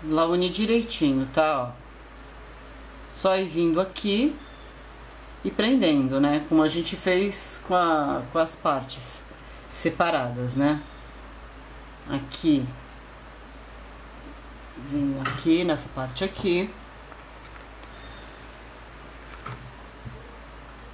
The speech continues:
E começo a prender como eu fiz com o outro, ó.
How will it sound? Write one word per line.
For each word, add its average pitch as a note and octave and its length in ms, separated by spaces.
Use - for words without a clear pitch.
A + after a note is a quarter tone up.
E F3 60
começo G#3+ 360
a - 20
prender G#3+ 400
como A3+ 160
eu A3+ 80
fiz A3+ 240
com - 160
o G3+ 180
outro, B2 240
ó. A2 240